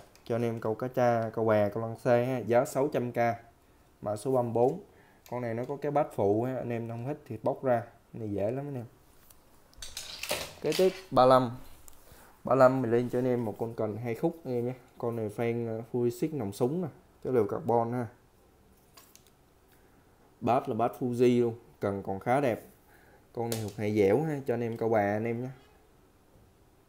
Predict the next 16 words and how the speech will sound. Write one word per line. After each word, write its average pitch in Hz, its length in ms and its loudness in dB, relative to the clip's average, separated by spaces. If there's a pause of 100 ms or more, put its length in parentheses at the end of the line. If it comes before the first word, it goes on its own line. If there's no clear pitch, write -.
(540)
Phan 113 300 -4
khủng 110 260 -6
lắm 147 160 -4
anh 147 80 -4
em. 117 100 -8 (1500)
Bu 120 300 4
full 123 200 0
xích 160 300 -4
nè. 113 80 -4 (2000)
Full 120 120 -4
xích 151 200 -6
nòng 107 200 -4
súng 135 280 -2
anh 160 120 -4
em 120 160 -4
nhé. 123 80 -6